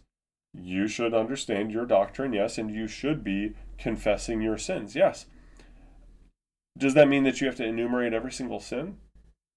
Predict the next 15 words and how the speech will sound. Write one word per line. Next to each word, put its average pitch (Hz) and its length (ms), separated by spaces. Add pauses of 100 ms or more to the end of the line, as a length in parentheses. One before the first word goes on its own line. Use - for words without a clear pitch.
(500)
Let 151 140
them 170 100
also 170 220
be 180 80
tested 190 480
first. - 340
Yes, 156 160
the 127 100
congregation 135 800
should 120 440
know 135 380
you 101 340
as 98 220
a 98 160
deacon, 95 580